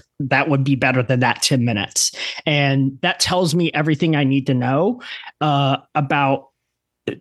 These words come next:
the fact that this film still has something in its, in its tank.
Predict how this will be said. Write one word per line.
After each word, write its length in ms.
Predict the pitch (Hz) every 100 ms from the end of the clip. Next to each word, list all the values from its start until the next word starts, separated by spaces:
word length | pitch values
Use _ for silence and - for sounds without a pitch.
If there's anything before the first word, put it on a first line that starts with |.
| -
the 260 | 165 160
fact 340 | - 196 190 190
that 160 | 147
this 180 | 165 160
film 340 | - 170 170
still 400 | 156 - 170 170
has 460 | 151 - 139 160 175
something 640 | - 160 170 170 214 233 - -
in 160 | 170 160
its, 360 | 135 - - -
in 160 | 160
its 220 | 143 -
tank. 520 | - - 147 220 -